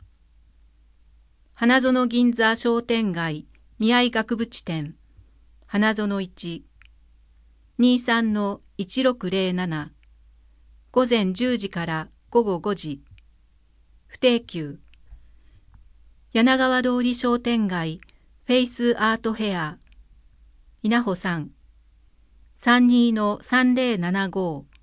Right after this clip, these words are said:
午前九時から午後五時。二月一日火曜、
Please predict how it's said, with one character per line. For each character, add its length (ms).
午 180
前 220
九 140
時 140
か 140
ら 240
午 120
後 140
五 160
時。 260
二 120
月 440
一 100
日 480
火 160
曜、 380